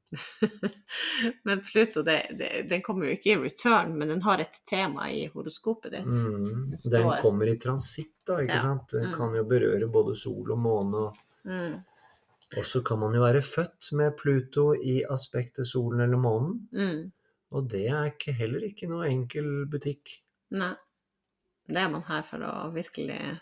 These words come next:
Speaker 1: transformere.
Speaker 2: Ja, både seg selv og andre.
Speaker 1: Mm.
Speaker 2: Så, eh,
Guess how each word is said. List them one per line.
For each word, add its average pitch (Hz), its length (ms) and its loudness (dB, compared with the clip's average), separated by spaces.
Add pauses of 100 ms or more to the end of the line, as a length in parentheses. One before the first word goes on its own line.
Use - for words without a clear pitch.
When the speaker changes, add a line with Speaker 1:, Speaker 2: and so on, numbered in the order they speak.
(120)
Speaker 1:
transformere. 160 840 -4 (580)
Speaker 2:
Ja, 131 200 12
både 139 320 10
seg 160 180 2
selv 120 320 6
og 131 60 6
andre. 113 420 4 (140)
Speaker 1:
Mm. 175 460 -2 (920)
Speaker 2:
Så, - 260 -4
eh, 117 1500 0